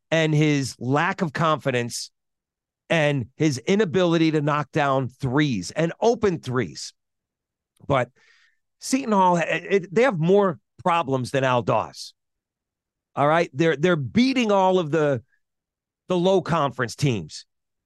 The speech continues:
but they have lost to all four Power Five opponents by an average of nine points. Every single one of their matchups, U S C,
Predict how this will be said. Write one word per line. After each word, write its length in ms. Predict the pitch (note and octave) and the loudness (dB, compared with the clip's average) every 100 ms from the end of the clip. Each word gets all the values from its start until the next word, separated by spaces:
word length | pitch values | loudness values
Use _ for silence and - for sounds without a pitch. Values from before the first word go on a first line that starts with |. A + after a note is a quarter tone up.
| - | -2
but 200 | D3 - | -2 2
they 140 | G3 | 2
have 140 | A#3+ E3+ | 2 2
lost 440 | E3 E3 D#3 - | 2 2 0 -4
to 100 | - - | -8 -2
all 540 | C#3+ E3 F3 F3+ D#3 _ _ | 2 4 4 2 0 _ _
four 460 | E3+ D3 B2 A#2+ G2+ - | 0 2 2 0 -4 -8
Power 340 | - D#3+ F3 | -4 0 0
Five 360 | E3 D#3+ C#3+ C3+ | 0 0 -2 -2
opponents 680 | A#2+ - B2 G#2+ F#2 - - _ _ | -6 -4 -2 -2 -6 -14 -20 _ _
by 180 | C3+ C#3 | -2 0
an 120 | C#3+ | 0
average 360 | D3+ D#3 C#3+ C3 | 0 0 -2 -4
of 140 | G2+ | -4
nine 420 | A#2+ C3+ C#3 C3+ | -2 0 0 -2
points. 520 | B2 B2+ A2+ D#2+ - - _ _ _ - | -4 -2 -2 -4 -14 -18 _ _ _ -2
Every 600 | G#3+ A#3+ A3+ B2+ D3 C#3+ | 0 2 0 -2 -4 -4
single 640 | - - G#3 G3+ E3 C#3 | -6 -2 0 0 0 0
one 280 | B2+ F3 G3 | 2 0 0
of 120 | F#3+ | 0
their 180 | D3 C#3+ | 0 -2
matchups, 800 | C#3+ F3+ F#3+ - D3 G2+ - - _ _ _ _ | -2 -2 -4 -2 -2 -2 -10 -18 _ _ _ _
U 280 | - G3+ G#3 | -4 0 2
S 140 | F3+ C#3 | 0 -2
C, 500 | - F3+ E3 A2+ | -4 -2 0 -2